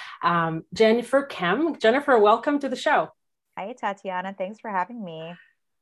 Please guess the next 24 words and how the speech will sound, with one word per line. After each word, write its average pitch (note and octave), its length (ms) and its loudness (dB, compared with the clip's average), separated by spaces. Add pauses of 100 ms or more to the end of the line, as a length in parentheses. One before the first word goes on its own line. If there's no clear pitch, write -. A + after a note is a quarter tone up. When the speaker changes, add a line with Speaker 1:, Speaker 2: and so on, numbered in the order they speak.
Speaker 1:
I'm A#3 140 0
so A#3+ 160 0
excited B3+ 440 0
to B3+ 100 -4
have A3 180 2
you A3 120 2
on G3+ 180 2
my G3 140 0
show. G3+ 600 -2
Um, F#3 380 -4
I've F#3 400 0 (180)
followed G3+ 380 4
you G#3+ 180 2
around. G3 480 0
I've G3 220 -2
been A#3+ 180 0
to B3 240 -2
a A#3 60 -2
couple A#3 260 -2
of G#3+ 100 -2
events. G#3 560 -4
We've F#3 200 0
talked, G3 400 -2
and F#3 300 -2